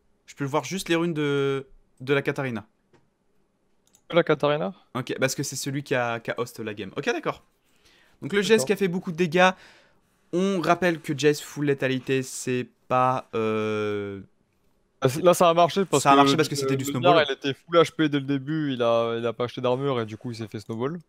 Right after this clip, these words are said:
Speaker 1: Là, c'était vraiment
Speaker 2: Mais
Speaker 1: en pur snowball, mais la plupart du temps, ne, évitez ça quand même.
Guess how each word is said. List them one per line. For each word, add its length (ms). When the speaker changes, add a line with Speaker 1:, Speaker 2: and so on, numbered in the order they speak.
Speaker 1:
Là, 120
c'était 160
vraiment 220
Speaker 2:
Mais 100
Speaker 1:
en 80
pur 180
snowball, 400
mais 140
la 80
plupart 240
du 100
temps, 140
ne, 320
évitez 320
ça 160
quand 120
même. 140